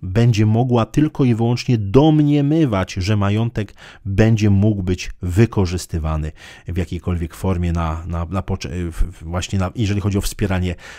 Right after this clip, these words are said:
agresora. No jest to, szanowni państwo, już nie tyle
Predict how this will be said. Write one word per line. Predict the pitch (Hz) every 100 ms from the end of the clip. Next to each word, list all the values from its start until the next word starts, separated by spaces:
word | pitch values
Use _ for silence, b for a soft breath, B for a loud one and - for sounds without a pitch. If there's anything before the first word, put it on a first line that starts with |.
| B
agresora. | - 110 107 101 87 78 87
No | 131
jest | 139 147 165 - -
to, | 160 127
szanowni | 123 131 127
państwo, | 127 131 - - 120 B B B -
już | 120 127
nie | 127
tyle | 113 139 123 107 90